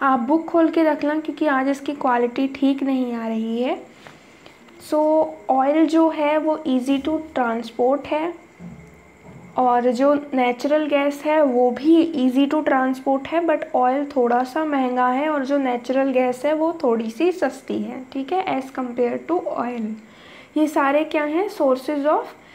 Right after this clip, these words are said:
energy हैं जो मैं आपको पढ़ा रही हूँ, conventional source of energy, ठीक है। Conventional यानी कि ये limited हैं और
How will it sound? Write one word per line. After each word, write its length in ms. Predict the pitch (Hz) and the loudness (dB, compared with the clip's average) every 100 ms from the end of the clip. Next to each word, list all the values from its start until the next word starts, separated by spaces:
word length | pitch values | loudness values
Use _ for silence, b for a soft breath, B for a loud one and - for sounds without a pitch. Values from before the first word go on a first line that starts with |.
| B - | B -2
energy 560 | 262 269 240 247 285 | 2 2 0 2 2
हैं 260 | 247 220 220 | 2 -2 -2
जो 120 | 226 | -2
मैं 140 | 240 240 | 0 -2
आपको 340 | 233 233 254 | -2 -4 -6
पढ़ा 340 | 247 247 233 | -4 -4 -4
रही 200 | 233 240 | -4 -2
हूँ, 260 | 262 330 - B B - | 0 0 -2 B B -2
conventional 840 | 294 277 277 285 285 330 359 381 339 | 0 2 2 0 0 2 2 2 2
source 280 | 285 269 269 | 2 2 0
of 200 | 262 262 | -2 -2
energy, 520 | 226 208 202 214 196 214 - | -4 -6 -6 -8 -8 -10 -10
ठीक 200 | 254 254 | -8 -2
है। 140 | 349 466 B B - - - - - - - - - - - - | -2 -2 B B -20 -20 -20 -20 -20 -20 -20 -20 -20 -20 -20 -4
Conventional 680 | 302 277 277 277 277 320 330 | 0 2 2 0 0 0 2
यानी 320 | 330 302 285 | 0 0 -2
कि 240 | 277 349 415 B B - | 0 0 0 B B -2
ये 480 | 254 294 320 349 - 254 | 2 4 4 0 0 2
limited 640 | 247 262 254 262 320 349 | 4 4 4 2 2 2
हैं 320 | 330 339 403 B B B - | 2 2 0 B B B 0
और 440 | 262 277 330 - | 2 4 2 -2